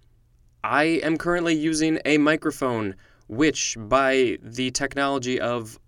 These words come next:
electricity and some other things, I'm guessing, is amplifying my voice and allowing it to be recorded into, uh, a recorder. Next, we have amplitude.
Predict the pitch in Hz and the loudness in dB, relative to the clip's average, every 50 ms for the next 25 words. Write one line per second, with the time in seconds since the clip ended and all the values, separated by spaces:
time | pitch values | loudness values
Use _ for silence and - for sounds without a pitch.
0 | - 131 117 127 123 - - - - 160 147 - - 139 127 131 127 127 123 120 | -8 -4 -2 -2 -2 -4 -4 -2 -2 0 0 0 0 0 2 2 2 2 2 0
1 | 120 - - 117 113 117 113 104 - - 131 135 135 135 131 123 - - 143 143 | 0 0 -2 -2 -2 -2 -2 -2 -2 -2 -2 -2 0 0 0 -2 0 0 0 0
2 | 135 117 120 120 117 110 117 117 113 - 123 120 113 107 - - - - - _ | 0 0 0 -2 0 0 0 0 0 -2 -2 -4 -4 -6 -8 -12 -18 -20 -20 _
3 | _ _ 117 127 120 117 - - 117 131 147 139 147 139 - - 139 131 127 127 | _ _ 2 2 2 2 0 0 0 0 2 0 -2 -4 -2 -2 0 0 0 0
4 | 127 120 117 120 120 120 110 101 113 147 175 190 190 196 - - - - - - | 0 0 0 0 0 -2 -2 -2 -2 0 2 2 2 2 0 -4 -6 -6 -10 -16
5 | - - - - - - - _ _ _ _ _ _ _ _ _ - 120 117 113 | -20 -20 -20 -20 -20 -20 -20 _ _ _ _ _ _ _ _ _ -2 0 0 0
6 | 117 107 123 131 139 143 143 139 143 139 139 - 131 117 123 127 117 117 113 - | 0 2 4 4 4 4 2 2 0 0 -2 -4 -4 -2 -2 -2 -2 -2 -6 -4
7 | - 135 131 131 123 127 127 120 - - 120 113 113 - - - 113 113 113 - | 0 0 2 2 2 2 0 0 -4 -4 -4 -6 -4 -4 -4 -4 -2 -2 -2 -2
8 | - 107 107 101 104 104 101 - - 107 104 110 - - 226 254 - 101 - - | 0 0 0 0 2 0 -2 -4 -4 -6 -6 -6 -4 -4 -4 -2 -2 -4 -6 -6
9 | - _ _ _ _ _ _ _ _ - - - _ _ _ 120 113 127 123 - | -10 _ _ _ _ _ _ _ _ -20 -20 -20 _ _ _ -2 0 0 0 0
10 | - 120 113 104 113 113 110 110 101 - - - 147 170 180 160 165 151 139 139 | -2 -2 -2 0 2 2 2 2 0 -2 -2 -2 0 0 0 0 0 0 0 0
11 | - - 175 160 147 131 120 110 104 101 | 2 2 4 4 4 4 2 0 -2 -6